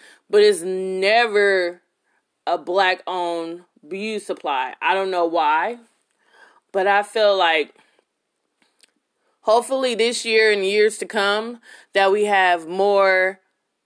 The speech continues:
bu-, black-owned beauty supplies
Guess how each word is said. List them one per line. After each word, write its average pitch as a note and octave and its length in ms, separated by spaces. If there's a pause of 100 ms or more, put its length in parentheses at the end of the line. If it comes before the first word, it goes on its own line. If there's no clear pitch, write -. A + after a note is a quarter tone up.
(1000)
bu-, A3 280 (140)
black-owned F#3 1080 (220)
beauty G3 580
supplies D#3 1040